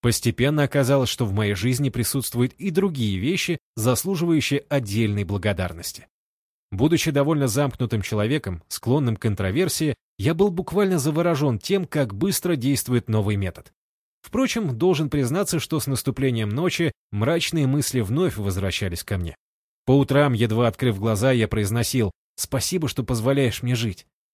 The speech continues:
Таким образом, каждый новый день начинался перечислением всего того,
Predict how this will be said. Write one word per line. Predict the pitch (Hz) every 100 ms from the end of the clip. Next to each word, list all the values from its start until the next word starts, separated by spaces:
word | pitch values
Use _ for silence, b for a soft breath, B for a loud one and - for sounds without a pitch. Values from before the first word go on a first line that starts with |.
| _ _ _
Таким | - 120 135 156
образом, | 190 147 123 113
каждый | 180 165 113 127
новый | 120 104
день | 95 185
начинался | 170 131 131 147 147 127
перечислением | 123 120 123 - 123 107 101
всего | 90 117 101
того, | 95 95 151